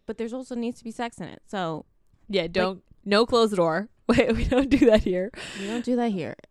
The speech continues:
Speaker 2: Um, we also, the book box, the subscriptions are now closed. So I will have one-time buys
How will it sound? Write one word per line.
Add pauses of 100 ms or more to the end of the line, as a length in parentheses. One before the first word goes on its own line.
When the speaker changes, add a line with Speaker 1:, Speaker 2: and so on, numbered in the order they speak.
(160)
Speaker 2:
Um, (480)
we
also,
the
book
box,
the
subscriptions
are
now
closed. (520)
So
I
will
have
one-time
buys